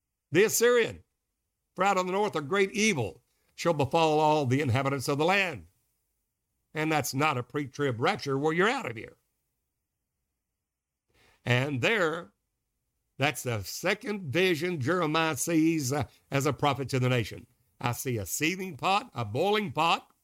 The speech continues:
and the face thereof is toward the north. Anytime you see face in the Word of God,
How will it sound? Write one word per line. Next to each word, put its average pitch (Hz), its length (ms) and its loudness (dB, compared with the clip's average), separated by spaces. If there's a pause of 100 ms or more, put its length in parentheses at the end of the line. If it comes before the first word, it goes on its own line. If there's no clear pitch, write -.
(1600)
and 131 180 2
the 131 100 2
face 202 440 0
thereof 135 540 0 (1040)
is 110 160 -2
toward 123 280 4
the 127 80 2
north. 110 300 0 (800)
Anytime 147 420 0
you 160 80 0
see 160 220 0
face 160 320 0
in 160 80 -8
the 151 80 -4
Word 156 200 -2
of 147 100 -6
God, 170 540 0